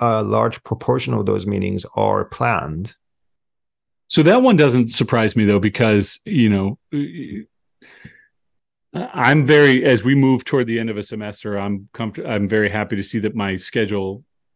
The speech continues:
Speaker 2: gets freed up dramatically. But in general, when you try to get on the calendar of the, the person in the big seat, like our dean, for example, her calendar is locked up tight. Like, it is,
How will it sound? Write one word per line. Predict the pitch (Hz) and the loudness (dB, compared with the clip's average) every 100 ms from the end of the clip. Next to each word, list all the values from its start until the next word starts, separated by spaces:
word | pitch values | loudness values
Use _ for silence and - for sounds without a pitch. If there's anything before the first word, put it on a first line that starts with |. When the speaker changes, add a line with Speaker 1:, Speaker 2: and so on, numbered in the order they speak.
| _ | _
Speaker 2:
gets | - 101 | -12 -10
freed | - 110 101 | -4 -4 -4
up | 98 | -6
dramatically. | 104 101 104 104 120 | -6 -6 -6 -4 -4
But | 117 | -2
in | 117 | -2
general, | 113 196 151 107 101 - _ _ _ _ - | -2 -2 0 -2 -4 -8 _ _ _ _ -6
when | 135 | -4
you | 143 | -4
try | - 180 | -4 -2
to | 135 | -2
get | 127 127 | -2 -2
on | 117 110 117 - | -2 -4 -6 -12
the | 117 113 107 107 - | -8 -4 -4 -6 -12
calendar | - 131 127 117 104 101 101 123 - | -6 -4 -2 -2 -4 -4 -6 -8 -12
of | 120 107 101 - _ _ _ _ - | -10 -10 -12 -20 _ _ _ _ -8
the, | 107 107 101 117 - 135 | -2 -2 -2 -6 -14 -8
the | 110 | -6
person | - 135 - 127 | -2 -2 0 2
in | 123 | 2
the | 113 | 2
big | 107 123 113 | 2 -2 -2
seat, | 107 110 | -4 -2
like | 110 101 - | -4 -4 -8
our | 117 101 | -8 -4
dean, | 107 101 101 120 | -2 -2 -2 -6
for | 120 | -10
example, | 98 107 107 120 120 _ _ _ _ _ _ _ _ _ _ _ - | -10 -10 -8 -10 -12 _ _ _ _ _ _ _ _ _ _ _ -20
her | - 117 131 | -6 -2 -2
calendar | 131 117 120 113 104 | -2 -2 0 0 -2
is | 95 | -4
locked | 95 104 95 - | -8 -10 -10 -10
up | 104 - | -12 -10
tight. | 110 95 95 - | -10 -10 -12 -8
Like, | 104 107 | -2 0
it | 107 | 0
is, | 90 | -2